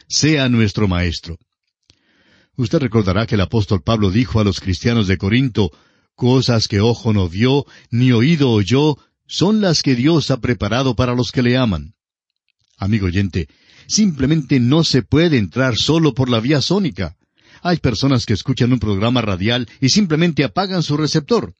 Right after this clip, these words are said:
Ellos dicen, "Este pobre no está diciendo nada". Pero en cambio,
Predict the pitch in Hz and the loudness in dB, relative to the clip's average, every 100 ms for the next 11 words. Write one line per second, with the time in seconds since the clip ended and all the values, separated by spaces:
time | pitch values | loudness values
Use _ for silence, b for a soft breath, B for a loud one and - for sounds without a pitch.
0 | _ - 147 135 151 151 135 107 _ _ | _ -4 0 0 0 0 -2 -4 _ _
1 | - 165 - - - 120 113 113 160 175 | -2 -2 0 -4 0 0 2 0 0 -2
2 | - 127 107 120 120 92 95 98 78 69 | 0 -2 0 0 0 0 0 -2 -6 -12
3 | _ _ _ _ _ - 101 90 78 135 | _ _ _ _ _ -8 -6 -4 -4 -4
4 | 127 117 | -2 0